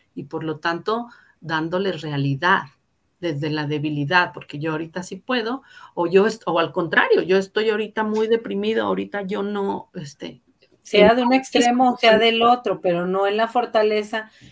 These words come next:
Speaker 2: Si no me veo a mí o a mi hermano en la fortaleza, es una falsa empatía.
Speaker 1: Exacto.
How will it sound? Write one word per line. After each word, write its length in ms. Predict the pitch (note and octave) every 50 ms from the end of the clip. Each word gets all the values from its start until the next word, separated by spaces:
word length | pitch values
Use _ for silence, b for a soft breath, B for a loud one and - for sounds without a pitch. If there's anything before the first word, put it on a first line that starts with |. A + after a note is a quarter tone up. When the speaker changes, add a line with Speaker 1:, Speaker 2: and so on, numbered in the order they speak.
| B B
Speaker 2:
Si 180 | - - G#3 G3+
no 140 | G3+ G#3+ A3+
me 160 | A#3+ C4 B3+
veo 180 | A#3+ C4 C4 C4+
a 120 | C4+ C4+
mí 360 | B3+ B3 A#3+ A3 G3 F3 - -
o 120 | F3 F#3
a 60 | F3+ F3
mi 120 | F3 F3
hermano 460 | E3+ F3 G3 G3+ G3+ G3 F#3+ F3+ E3 D#3+
en 100 | E3 D#3+
la 120 | E3 E3+
fortaleza, 840 | - G3+ F#3+ F#3+ - A3+ A3+ A#3 A#3+ A#3 A3 A3 - A#3 - - - -
es 260 | G#3 G#3 G#3+ G#3 -
una 220 | G3+ G3+ G3 F#3+ F#3+
falsa 320 | - F#3 E3 D#3+ D#3+ F#3
empatía. 640 | F3 D#3+ - F3+ F3+ - - G#3 G#3 F#3 D3 C3+ _ _ _ _ _ _ _ _ _ _ _
Speaker 1:
Exacto. 920 | _ - - - - - - - - F3 D#3 D3+ C#3+ - - D3+ C#3 -